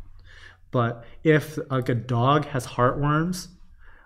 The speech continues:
um, it'll kill the heartworms and cause the, the, the dog to bleed out internally, because the heartworms are the things that's preventing the heart from leaking.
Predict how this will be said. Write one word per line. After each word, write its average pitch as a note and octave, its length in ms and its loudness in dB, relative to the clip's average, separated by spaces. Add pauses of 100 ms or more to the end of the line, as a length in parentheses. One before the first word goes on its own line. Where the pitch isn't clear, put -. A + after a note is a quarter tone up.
(160)
um, A#2+ 400 2
it'll C#3+ 140 4
kill F3 280 2
the E3 80 4
heartworms D3 800 2
and B2 160 -2
cause C#3+ 520 0
the, B2+ 100 0
the, A2 920 -2
the A2+ 60 -8
dog B2 440 2
to A#2 80 0
bleed A#2 400 2
out G#2 260 -2
internally, A2 640 -8 (400)
because A#2+ 300 2
the A#2 120 2
heartworms C3+ 800 2
are B2 140 0
the A2+ 120 0
things B2+ 260 2
that's A#2 160 0
preventing A#2 720 -2
the A2 100 -4
heart A#2 340 -4
from G#2 280 -8
leaking. A2+ 480 -6